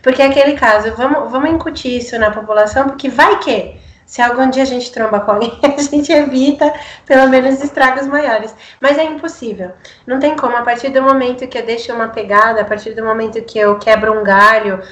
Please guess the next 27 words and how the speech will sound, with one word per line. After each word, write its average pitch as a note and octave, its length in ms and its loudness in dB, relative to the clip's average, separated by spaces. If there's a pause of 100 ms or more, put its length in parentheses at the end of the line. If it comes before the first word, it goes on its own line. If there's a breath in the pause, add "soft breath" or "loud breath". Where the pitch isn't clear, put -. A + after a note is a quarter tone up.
(160 loud breath)
ou G#3+ 80 -4
que G#3 140 -8
eu - 20 0
levo A3 220 0
uma A3 100 0
picada G#3+ 400 -4
de G#3 140 -10
mosquito G#3+ 420 -10
e G#3 840 -2
o G3+ 60 -6
mosquito G#3 420 -4
fica A3 240 -4
com A3 140 0
meu G#3 180 2
sangue G#3+ 260 -2
no G#3 100 2
passado G#3 420 0
com G#3+ 100 -4
uma G3+ 140 -2
série A3 260 0
de A3 100 -12
doenças G#3 560 0
que - 140 -12
não F#3+ 200 0
teria G3 520 -2 (360 loud breath)
lá - 460 2 (240)
na, F3+ 520 -4